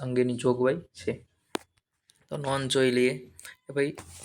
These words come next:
નેવ્યાશીમાં બંધારણીય સુધારા વર્ષ બે હજાર ત્રણ દ્વારા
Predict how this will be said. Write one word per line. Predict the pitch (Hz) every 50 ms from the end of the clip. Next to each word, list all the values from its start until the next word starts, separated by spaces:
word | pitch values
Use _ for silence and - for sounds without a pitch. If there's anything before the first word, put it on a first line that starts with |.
| - -
નેવ્યાશીમાં | 151 143 139 135 139 139 143 143 143 147 151 143 139 127 127
બંધારણીય | 131 131 131 135 135 135 135 131 -
સુધારા | - 135 131 135 135 131 123 120
વર્ષ | 120 123 131 135 131 - -
બે | 135 131
હજાર | 131 127 131 127 127
ત્રણ | - - 139 135 135 127 131
દ્વારા | 131 131 117 117